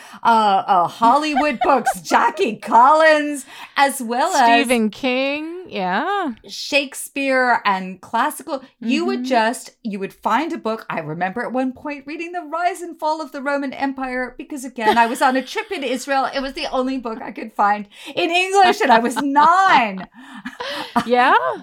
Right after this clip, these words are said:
Speaker 2: uh-huh.
Speaker 1: And they're talking about, you know, degrading currency, and I'm thinking, "God, this is boring, but I can't understand the T V." Anyway, the, the
Speaker 2: Exactly.
Speaker 1: but nothing was,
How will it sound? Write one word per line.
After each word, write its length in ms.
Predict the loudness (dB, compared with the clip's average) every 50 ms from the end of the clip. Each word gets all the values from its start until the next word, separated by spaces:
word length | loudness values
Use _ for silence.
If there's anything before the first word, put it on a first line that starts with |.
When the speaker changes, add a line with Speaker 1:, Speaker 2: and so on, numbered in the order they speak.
| -6 0
Speaker 2:
uh-huh. 420 | 2 4 4 4 4 2 2 0 -2 -4 -4 -4
Speaker 1:
And 160 | -4 -2 -2
they're 180 | -2 -2 -2
talking 400 | -2 0 -2 -2 -2 -2 -4 -6 -4
about, 380 | 0 2 4 4 4 2 2
you 80 | -2 -2
know, 120 | -2 -2
degrading 600 | -4 -4 -6 -4 -4 -2 -2 -2 0 -2 -2 -2 -4
currency, 640 | -4 -2 0 2 2 2 0 -4 -6 -6 -6 -6 -2
and 100 | -2 -2
I'm 160 | -2 -2 -4
thinking, 320 | -6 -6 -8 -8 -10 -10 -4
"God, 320 | 2 4 6 6 6 4
this 220 | 2 0 -6 -6 -8
is 120 | -12 -10
boring, 560 | -4 0 2 4 4 4 4 4 2 2 0
but 160 | 0 -2 -2 0
I 100 | -2 -2
can't 280 | -2 -2 -2 -2 -2 -2
understand 500 | -4 -6 -8 -12 -12 -12 -10 -10 -10 -12
the 40 | -14
T 220 | -14 -16 -20 -16
V." 220 | -14 -14 -16 -14 _
Anyway, 380 | -2 -2 0 0 0 -2 -4 -6 -10 -16 -20 -20 -20 -20 -6 _
the, 180 | 0 0 0 0
the 80 | -2 -4
Speaker 2:
Exactly. 360 | -4 -4 -6 -8 -8 -10 -16 -18 -18 -20 -20 -20 -20 -20 -20 -20 -6 -4
Speaker 1:
but 140 | -4 -2 0
nothing 480 | -2 0 2 2 2 0 -2 -6 -10 -10 -10
was, 340 | -8 -6 -6 -8 -8 -10 -14